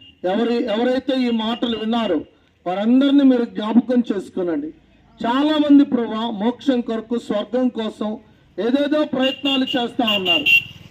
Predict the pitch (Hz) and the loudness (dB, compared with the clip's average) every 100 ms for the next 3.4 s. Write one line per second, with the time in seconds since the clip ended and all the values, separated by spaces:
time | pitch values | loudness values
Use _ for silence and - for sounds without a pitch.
0 | 185 226 247 233 233 - 190 202 220 233 | -8 -6 -4 -4 -4 -6 -8 -4 -2 -4
1 | 233 254 240 233 254 - 262 247 226 240 | -4 -2 0 0 -2 -2 0 0 0 0
2 | 277 269 269 254 226 226 262 269 262 226 | 0 0 0 0 0 -2 0 0 0 -2
3 | 202 190 202 202 | -4 -10 -10 -12